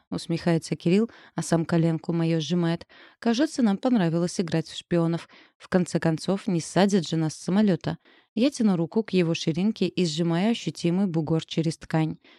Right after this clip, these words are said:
Чёрт, как же между ног ноет!" Кирилл касается внутренней стороны бедра, а я непроизвольно ноги раздвигаю.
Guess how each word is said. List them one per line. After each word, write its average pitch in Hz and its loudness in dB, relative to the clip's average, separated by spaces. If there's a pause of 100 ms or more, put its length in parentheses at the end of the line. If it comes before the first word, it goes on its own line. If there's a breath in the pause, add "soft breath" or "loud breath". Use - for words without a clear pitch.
(160 soft breath)
Чёрт, - -2
как 170 4
же 160 0
между 165 0
ног 170 -2
ноет!" 170 0 (360 soft breath)
Кирилл 311 4
касается 208 0
внутренней 175 0
стороны 165 -2
бедра, 160 0 (260 soft breath)
а 202 0
я 196 8
непроизвольно 170 2
ноги 165 2
раздвигаю. 165 0